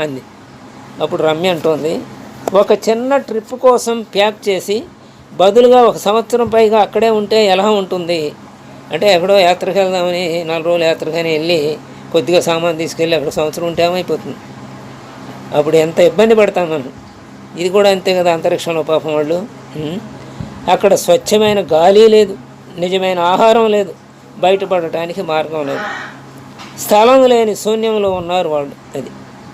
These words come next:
అప్పుడు ఉజ్వల అంటోంది, అవును వదిన, కిందకు వచ్చే వరకు ఎప్పుడు తిరిగి వస్తారో వాళ్ళకే స్పష్టత లేదు. ఇక్కడ మనకి మాత్రం అసలు ఓపిక అనేదే ఉండదు.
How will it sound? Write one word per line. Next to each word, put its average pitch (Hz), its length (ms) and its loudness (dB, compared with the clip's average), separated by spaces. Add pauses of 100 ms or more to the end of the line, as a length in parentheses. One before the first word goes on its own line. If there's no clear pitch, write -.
(640)
అప్పుడు 156 240 0
ఉజ్వల 160 340 -2
అంటోంది, 160 640 -2 (280)
అవును 196 260 4
వదిన, 165 360 0 (180)
కిందకు 240 400 2
వచ్చే 214 240 2
వరకు 202 360 0
ఎప్పుడు 196 400 -2
తిరిగి 214 320 0
వస్తారో 226 520 2
వాళ్ళకే 190 400 2
స్పష్టత 165 480 -6
లేదు. 151 200 -6 (760)
ఇక్కడ 214 240 4
మనకి 220 340 0
మాత్రం 247 520 0
అసలు 202 240 0
ఓపిక 214 400 2
అనేదే 226 380 2
ఉండదు. 180 340 -2